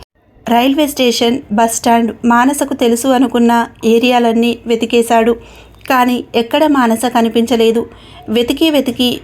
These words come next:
వేకువజాము వేలకు ముందు ఇంటికి తిరిగి వచ్చాడు. అప్పటికి పల్లి నిద్రపోకుండా ఎదురు చూస్తున్నాడు. "సార్, మానసమ్మ కనిపించలేదా?" అన్నాడు ఎదురొచ్చి.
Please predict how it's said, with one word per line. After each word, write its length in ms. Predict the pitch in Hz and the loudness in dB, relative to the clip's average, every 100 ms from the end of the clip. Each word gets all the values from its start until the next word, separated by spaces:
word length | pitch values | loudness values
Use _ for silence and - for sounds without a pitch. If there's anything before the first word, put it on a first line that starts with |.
| - | -4
వేకువజాము 720 | 220 233 233 277 262 233 240 | 0 0 0 -2 2 0 2
వేలకు 400 | 226 226 233 240 | 2 2 0 0
ముందు 380 | 240 233 233 233 - - | 0 2 2 0 -6 -4
ఇంటికి 340 | 240 233 269 | -2 0 -2
తిరిగి 320 | 262 240 226 233 | 0 0 0 0
వచ్చాడు. 460 | 226 226 233 240 233 - - - - - - - - - - | 0 0 0 0 -4 -14 -20 -20 -20 -20 -20 -20 -20 -18 -6
అప్పటికి 420 | 247 247 294 294 | -4 -2 -2 -2
పల్లి 440 | 285 254 233 240 226 - | -2 0 0 0 -2 -2
నిద్రపోకుండా 800 | 226 226 254 254 233 233 233 233 - | -2 -2 -2 -2 -2 0 0 0 -2
ఎదురు 300 | - 214 240 254 247 | -4 -2 -2 -2 -2
చూస్తున్నాడు. 580 | 233 233 226 226 226 226 - - - - | -2 -2 0 2 0 0 -4 -20 -20 -12
"సార్, 320 | - 247 240 240 - | -2 0 0 -2 -4
మానసమ్మ 580 | 240 247 262 302 277 240 | 0 2 0 0 0 0
కనిపించలేదా?" 800 | 240 226 240 233 240 233 233 240 - | 0 -2 0 -2 0 0 2 0 -2
అన్నాడు 460 | 226 233 233 233 233 - | -2 0 2 0 -2 -2
ఎదురొచ్చి. 480 | 233 220 240 233 240 | -2 0 -2 -2 -4